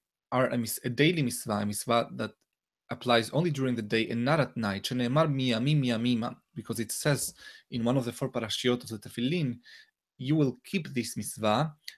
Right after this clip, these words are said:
Uh, מימים ימימה means fr-, from day to day, forever, every single day, um, wh-, which, uh, Chachamim interpret to mean,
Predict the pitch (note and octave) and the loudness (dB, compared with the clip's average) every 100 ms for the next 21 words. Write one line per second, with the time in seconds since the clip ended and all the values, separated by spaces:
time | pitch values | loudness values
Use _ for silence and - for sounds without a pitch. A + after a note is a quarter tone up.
0 | _ _ A2+ G#2+ - _ _ C3 B2 B2 | _ _ -6 -6 -6 _ _ -4 2 2
1 | D3 D3 C#3 E3 D3 C3+ B2+ - - _ | 4 4 4 2 2 0 -4 -8 -20 _
2 | _ - - - C#3+ - - B2 A#2+ A2+ | _ -20 -14 -10 -10 -10 -4 0 0 4
3 | D3+ D#3 D3 B2+ A2+ G#2+ G#2+ A2 _ _ | 6 6 2 -2 -2 -2 -2 -10 _ _
4 | _ - C#3+ C#3 - - C#3+ D3+ D3+ B2+ | _ 2 6 6 6 -2 0 0 0 0
5 | A#2+ A#2+ A2+ A2 - - - _ _ A#2 | 0 0 -2 -4 -14 -20 -20 _ _ -4
6 | G#2+ G#2+ - _ A#2 A#2 B2+ A#2+ - A#2+ | -2 -4 -6 _ -8 -6 -4 -4 0 2
7 | A2+ A2 - - C3 C#3+ C#3 C3+ C#3 C#3 | 2 0 -4 -4 2 4 4 2 0 0
8 | C#3+ F#3 A3 E3 | -2 2 4 2